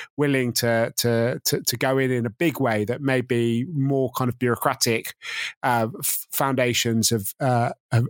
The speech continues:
have not been able to do that. Is that part of the, the sort of thinking behind, uh, these reforms that you're talking about?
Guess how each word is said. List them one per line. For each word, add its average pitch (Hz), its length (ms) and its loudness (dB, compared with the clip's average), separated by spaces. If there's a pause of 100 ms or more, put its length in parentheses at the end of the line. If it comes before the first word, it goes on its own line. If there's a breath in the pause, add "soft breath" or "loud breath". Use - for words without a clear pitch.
have 117 120 0
not 143 240 2
been 117 120 0
able 113 200 0
to - 140 -2
do 110 160 2
that. 113 140 0 (380 loud breath)
Is 160 120 -2
that 196 260 4
part 175 320 2
of 165 180 -2
the, 156 420 2
the 151 60 0
sort 151 200 0
of 135 60 0
thinking 170 420 0
behind, 147 420 2
uh, 143 240 2
these 147 220 0
reforms 151 420 0
that 156 80 0
you're 147 120 0
talking 151 300 0
about? 165 200 0